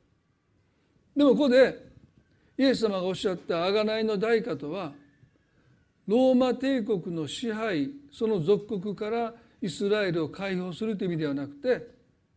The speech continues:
私たちの本当の敵、罪と死の奴隷から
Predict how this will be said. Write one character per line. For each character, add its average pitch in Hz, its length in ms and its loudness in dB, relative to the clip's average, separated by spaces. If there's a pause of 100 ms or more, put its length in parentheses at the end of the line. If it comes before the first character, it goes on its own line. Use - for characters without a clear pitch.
(800)
私 233 360 0
た 175 120 0
ち 165 140 -6
の 185 260 -2
本 269 680 0
当 247 220 0
の 247 280 2 (1900)
敵、 151 400 -8 (1000)
罪 285 520 4
と 220 320 2 (180)
死 - 480 -2
の 240 220 6
奴 180 180 0
隷 202 240 0
か 175 180 -8
ら 226 220 -8